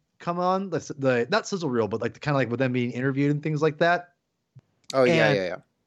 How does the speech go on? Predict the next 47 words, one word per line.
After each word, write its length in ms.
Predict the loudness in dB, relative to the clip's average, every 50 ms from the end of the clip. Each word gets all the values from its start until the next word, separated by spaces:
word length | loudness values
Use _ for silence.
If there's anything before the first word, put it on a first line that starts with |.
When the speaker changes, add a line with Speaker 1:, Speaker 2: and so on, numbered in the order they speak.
| _ _
Speaker 1:
whatever, 360 | -6 -2 0 2 2 2 2 0
I 20 |
don't 100 | -2 -2
know 60 | -2
if 60 | -4 -6
you 60 | -6
call 180 | -4 -2 -2
that 100 | -2 -2
sizzle, 260 | -6 -8 -10 -10 -12 -14
sizzle 300 | -12 -10 -8 -8 -6 -6
reel 140 | -6 -6 -6
or 160 | -6 -6 -4
not, 240 | -2 -2 -2 2 4
Speaker 2:
Yeah, 60 | 6
Speaker 1:
but 60 | 8 8
Speaker 2:
yeah, 100 | 8 6
I 40 |
would 120 | 6 4 0
call 160 | 0 2 2
it 80 | 2 2
a 60 | 0
sizzle 360 | -4 -6 -6 -6 -8 -10 -12
reel. 300 | -12 -12 -12 -12 -14 -16 _ _
I 60 | 0 2
mean, 40 | 2
Speaker 1:
Okay. 140 | 4 4 2
Speaker 2:
we've 100 | 2 2
had, 320 | 2 2 2 2 0 -2
we've 160 | -4 -4 -2 0
had 160 | 0 -2 -2 -4 -10 -16 -16
them 260 | -10 -6 -4 -4 -4
show 240 | -4 -4 -2 -2 -2
reels 400 | -2 -2 -2 0 0 0 -2 0
like 240 | 0 -2 -2 -2 -2 -2
that 360 | -2 0 0 0 -2 -6 -8 _ _ _ _ _ _ _
from, 580 | -20 -12 -4 2 4 4 4 4 2 -2 -6 -6
uh, 600 | -4 -2 0 0 0 0 0 0 -2 -2 -4 -4 -4
like, 180 | -6 -6 -6 -6
the 80 | -8
movies 600 | -6 -4 -4 -4 -4 -6 -10 -12 -14 -14 -12 -10
at 160 | -8 -10 -8
previous, 380 | -8 -8 -8 -6 -6 -6 -6 -6
like, 100 | -8 -4
Comic 320 | 0 2 2 2 0 -2
Cons 280 | -6 -6 -8 -8 -8 -12
and 120 | -14 -16
stuff, 360 | -14 -10 -10 -10 -10 -12 _